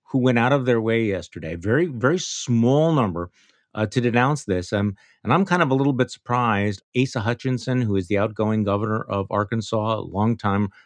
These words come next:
he was a congressman, right? Uh, he was a congressman, then he was the governor of Arkansas.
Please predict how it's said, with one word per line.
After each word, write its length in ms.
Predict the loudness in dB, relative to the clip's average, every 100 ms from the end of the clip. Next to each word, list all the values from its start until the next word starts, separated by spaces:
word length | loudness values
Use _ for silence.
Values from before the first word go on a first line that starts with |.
| _ -6
he 40 |
was 80 | -4
a 60 |
congressman, 440 | 0 0 0 -6 -6
right? 220 | -2 -2 0
Uh, 60 |
he 100 | 0
was 160 | -2 -6
a 40 |
congressman, 500 | -4 -2 -2 -2 0
then 100 | 0
he 60 | 0
was 160 | -4
the 60 | -2
governor 320 | -2 0 0
of 100 | 2
Arkansas. 500 | 0 -2 0 0 0